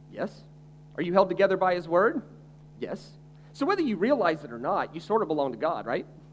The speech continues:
<laughs> God says, "The, the whole universe belongs to me." That, the question isn't who belongs to me and who doesn't. It's the one that will choose to receive and enter into my ways. The ones who do that will live. The ones who don't won't.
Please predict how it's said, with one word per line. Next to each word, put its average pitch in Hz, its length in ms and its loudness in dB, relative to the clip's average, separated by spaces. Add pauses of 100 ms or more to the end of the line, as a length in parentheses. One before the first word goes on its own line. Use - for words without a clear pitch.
(120)
<laughs> - 20 -10 (600)
God 233 180 6
says, 240 160 -2
"The, 277 80 6
the 277 140 8
whole 359 160 10
universe 277 500 6
belongs 220 380 6
to - 40 -10
me." 247 140 4
That, 269 380 4
the 262 80 0
question 370 400 4
isn't 254 340 6 (220)
who 349 200 12
belongs 302 300 10
to 240 40 -2
me 254 100 4
and 226 100 4
who 220 60 4
doesn't. 202 380 6 (180)
It's 240 160 4
the 269 100 8
one 330 300 8
that 262 140 2
will 247 120 2
choose 311 600 2
to 262 120 2
receive 233 840 -2 (140)
and 226 160 2
enter 269 260 4
into 247 140 6
my 214 180 6
ways. 208 560 4 (160)
The 226 80 8
ones 269 220 10
who 233 100 2
do 202 180 -2
that 302 260 8
will 269 140 4
live. 302 260 8
The 202 80 6
ones 247 240 8
who 247 80 4
don't 277 260 8
won't. 330 360 2